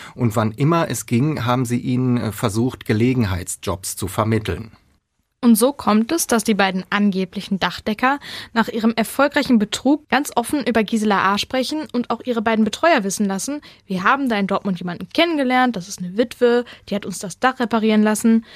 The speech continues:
Speaker 2: Sie erzählen aber natürlich nichts von ihren betrügerischen Absichten, wohl aber davon, dass die Dame ganz offensichtlich Geld hat und auch bei anderen Gelegenheiten Hilfe gebrauchen könnte.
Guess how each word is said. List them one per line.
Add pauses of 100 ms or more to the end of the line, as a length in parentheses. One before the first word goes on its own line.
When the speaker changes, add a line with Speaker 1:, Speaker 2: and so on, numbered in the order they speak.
(220)
Speaker 2:
Sie
erzählen
aber
natürlich
nichts
von
ihren
betrügerischen
Absichten, (160)
wohl
aber
davon,
dass
die
Dame
ganz (120)
offensichtlich
Geld
hat
und
auch
bei
anderen
Gelegenheiten
Hilfe
gebrauchen
könnte.